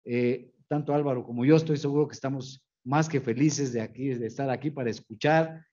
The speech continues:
para, y para tomar nota de las tareas que nos toca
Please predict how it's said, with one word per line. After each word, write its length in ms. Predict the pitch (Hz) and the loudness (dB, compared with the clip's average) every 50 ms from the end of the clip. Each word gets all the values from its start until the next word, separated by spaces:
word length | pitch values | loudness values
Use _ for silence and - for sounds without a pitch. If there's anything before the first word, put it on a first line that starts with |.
| _ _ _ | _ _ _
para, 480 | - 113 113 113 110 107 - - _ _ _ _ | -12 -10 -8 -6 -6 -6 -8 -12 _ _ _ _
y 100 | - 131 | -16 -14
para 340 | 127 131 127 120 127 - - - | -8 -4 -4 -4 -4 -6 -10 -10
tomar 280 | - 131 143 165 185 170 | -6 -2 0 0 2 2
nota 360 | 165 190 190 185 190 160 151 | 4 4 4 4 4 2 2
de 100 | 143 127 | 2 2
las 260 | 120 123 127 - - _ _ - | 0 -2 -6 -8 -14 _ _ -6
tareas 560 | 131 131 135 151 175 180 170 160 156 160 - | -4 2 4 6 6 6 6 4 2 0 -2
que 140 | - 135 123 | -2 0 0
nos 200 | 123 120 - - | 0 0 0 4
toca 540 | - 151 160 160 160 151 143 151 - - | 6 6 8 8 6 2 2 0 -4 -14